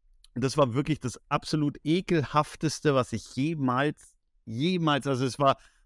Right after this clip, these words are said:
man, äh, da gibt's ja diese tollen Videos, äh, so Satisfying und was auch immer. Das war's definitiv, aber es war unfassbar eklig, weil da war eine, eine Dunstabzugshaube in einem Restaurant,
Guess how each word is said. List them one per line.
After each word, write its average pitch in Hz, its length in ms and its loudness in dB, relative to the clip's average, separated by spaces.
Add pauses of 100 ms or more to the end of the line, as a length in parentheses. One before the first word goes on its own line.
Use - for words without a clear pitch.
man, 117 260 0 (140)
äh, 120 320 2
da 110 100 0
gibt's 110 180 -4
ja 123 60 2
diese 113 240 0
tollen 110 300 0
Videos, 131 560 -2
äh, 113 300 2
so 110 200 0
Satisfying 127 840 -2
und 110 180 -6
was 127 320 0
auch 117 220 -4
immer. 143 200 2
Das 117 280 -2
war's 139 360 2
definitiv, 127 760 -4
aber 131 320 2 (240)
es 110 180 -4
war 117 260 0
unfassbar 139 600 -2
eklig, 139 400 -2 (320)
weil 110 100 -2
da 113 140 4
war 120 140 4
eine, 117 440 2
eine 113 200 -4
Dunstabzugshaube 135 880 -2
in 143 200 -2
einem 120 400 0 (100)
Restaurant, 117 840 -2